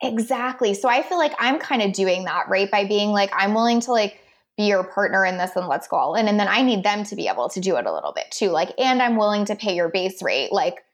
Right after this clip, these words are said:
so it, it feels like there's this even exchange of us both being like, "Let, let's put some energy and some stake in the game."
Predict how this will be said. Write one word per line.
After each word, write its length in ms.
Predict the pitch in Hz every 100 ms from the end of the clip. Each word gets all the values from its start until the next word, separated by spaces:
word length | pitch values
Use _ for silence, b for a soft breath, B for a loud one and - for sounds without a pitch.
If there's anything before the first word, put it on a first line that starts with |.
| _ -
so 200 | - 247
it, 260 | 226 226 233
it 200 | 170 -
feels 320 | 247 240 247
like 200 | 254 240
there's 200 | 202 190
this 220 | 190 185 -
even 240 | 190 185
exchange 520 | 175 - - 156 175
of 80 | 190
us 180 | - - 180
both 260 | 147 175
being 220 | - 139
like, 240 | 180 160 190
"Let, 220 | 202 202 -
let's 280 | 208 214 -
put 160 | 320 -
some 120 | 208 -
energy 560 | 170 143 165 165 165
and 240 | - 180 -
some 140 | 160
stake 340 | - - -
in 120 | - 85
the 80 |
game." 380 | - - - -